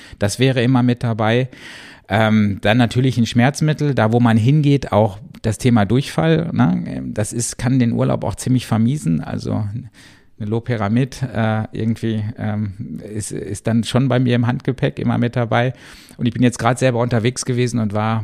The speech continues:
ähm, äh, wandern in größeren Höhen, wo es immer trocken war. Und da habe ich Bepanthen-Nasensalbe immer mit dabei, weil die Schleimhäute so trocken werden. Und das finde ich dann immer ganz angenehm, <laughs> wenn ich dann da ein bisschen Bepanthen-Nasensalbe sehe. Aber da ist jeder Mensch unterschiedlich, ne? Ich kann Sonnencreme brauchen, Apré, irgendwas bei Entzündungen. Ich kann, äh,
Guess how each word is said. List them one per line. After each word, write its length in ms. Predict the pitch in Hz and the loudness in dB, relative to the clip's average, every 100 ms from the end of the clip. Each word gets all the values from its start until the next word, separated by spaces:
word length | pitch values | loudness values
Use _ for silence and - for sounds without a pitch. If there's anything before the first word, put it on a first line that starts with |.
| 101 | -6
ähm, 340 | 101 104 104 - | -4 -2 -2 -4
äh, 260 | 104 - 92 | -6 -6 -4
wandern 300 | 101 127 117 | 0 0 0
in 100 | 104 | 0
größeren 460 | - 113 - 110 104 | -2 -4 -2 -2 0
Höhen, 260 | 113 127 | 0 0
wo 60 | 104 | 0
es 120 | 110 | -4
immer 200 | 110 101 | -4 -4
trocken 320 | - 117 143 | -4 -6 -4
war. 140 | 127 127 | -2 0
Und 80 | 113 | 0
da 60 | |
habe 100 | 110 | -2
ich 80 | 110 | -2
Bepanthen-Nasensalbe 1040 | 127 127 123 123 123 123 120 120 95 101 | -4 -2 -4 -2 -2 -2 -2 -2 -2 -2
immer 180 | 98 104 | -2 0
mit 220 | 101 98 | 0 0
dabei, 320 | 92 92 104 120 - - - | -2 0 -2 -2 -10 -14 -6
weil 80 | 95 | -6
die 60 | |
Schleimhäute 440 | 95 104 113 104 98 | -2 0 2 0 -2
so 140 | 98 | -8
trocken 360 | - 98 107 90 | -6 -4 -2 -2
werden. 240 | 85 90 | -2 -4
Und 80 | 85 | -6
das 120 | - | -6
finde 140 | 104 98 | -6 -6
ich 40 | |
dann 140 | 92 | -6
immer 140 | 95 87 | -4 -4
ganz 240 | 90 101 | -4 -2
angenehm, 420 | 85 101 98 101 110 | -2 0 2 2 4
<laughs> 20 | |
wenn 280 | 143 113 180 | 4 4 2
ich 160 | 110 - | 0 0
dann 220 | 107 104 | 0 0
da 140 | 101 | 0
ein 60 | - - - - | -2 -8 -10 -6
bisschen 280 | 107 117 107 | -2 0 0
Bepanthen-Nasensalbe 1040 | 104 110 104 104 95 98 104 98 87 92 | 0 -2 -2 -2 -2 -2 -4 -2 -2 -2
sehe. 140 | 95 | -2
Aber 80 | 101 | -2
da 80 | 113 | -2
ist 120 | 117 | 0
jeder 200 | 139 131 | 2 4
Mensch 180 | 131 120 | 2 2
unterschiedlich, 580 | 127 131 123 113 117 110 | 0 0 0 -4 -2 0
ne? 200 | 120 131 | 0 -2
Ich 60 | |
kann 240 | - 117 117 - - | -2 -2 -2 -6 -12
Sonnencreme 560 | - 107 120 - 113 110 | -2 0 0 0 0 0
brauchen, 420 | - 101 107 107 | 0 -2 0 -2
Apré, 480 | 95 104 - 110 107 | -2 -4 -2 -2 0
irgendwas 380 | 98 110 104 104 | -2 -2 -4 -4
bei 100 | 92 | -2
Entzündungen. 560 | 107 - 110 104 101 | -2 -2 -2 0 -2
Ich 140 | 95 - | -4 -4
kann, 360 | 113 110 101 | 0 2 2
äh, 300 | 92 92 90 | 0 0 -2